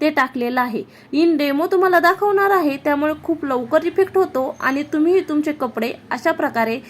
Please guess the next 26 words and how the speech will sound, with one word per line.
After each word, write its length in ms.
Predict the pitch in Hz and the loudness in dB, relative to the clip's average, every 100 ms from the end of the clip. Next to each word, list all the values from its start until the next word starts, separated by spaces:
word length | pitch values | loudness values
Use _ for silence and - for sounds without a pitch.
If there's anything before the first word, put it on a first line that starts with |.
| - - | -20 -6
तेलाच्या 380 | 277 277 277 339 | -2 0 0 0
डागापासून 640 | 285 247 233 226 233 269 | 0 0 -2 -4 -6 -6
नक्की 320 | 262 262 - 294 | -6 -6 -4 -4
वाचू 300 | 220 208 233 | -2 -4 -10
शकाल. 360 | - - 165 - - - | -10 -12 -12 -14 -18 -8
आता 200 | - 233 | -4 2
हे 120 | 302 320 | 2 2
दोन 320 | 233 269 262 | -2 -2 -2
चार 220 | 254 339 370 | 0 0 2
थेंब 200 | 381 359 | 0 2
मी 120 | 349 | 0
इथे 180 | 339 254 247 | -2 -4 -4
तेलाचे 340 | 254 254 262 | -2 -2 -2
टाकले 340 | 311 349 381 359 | -2 0 2 0
आहे. 180 | 294 | 0
तुम्ही 240 | 254 285 277 | -2 -4 -4
बघू 240 | 254 269 | -4 -4
शकता 380 | 339 370 - 302 | -4 -4 -2 -2
माझ्या 300 | 294 277 285 | -2 -2 -2
हातावरती 480 | 277 240 233 220 254 | -2 -4 -4 -4 -8
पूर्णपणे 720 | 233 254 240 262 247 233 247 - - - - | -10 -8 -6 -6 -4 -6 -6 -10 -16 -20 -6
तेल 200 | 269 294 294 | -2 -2 0
आलेलं 360 | 226 220 226 233 | 0 2 0 2
आहे. 280 | 226 226 - - - - - | 0 -2 -10 -14 -20 -14 -4
आता 240 | 240 330 | 0 4
हे 200 | 359 339 | 4 2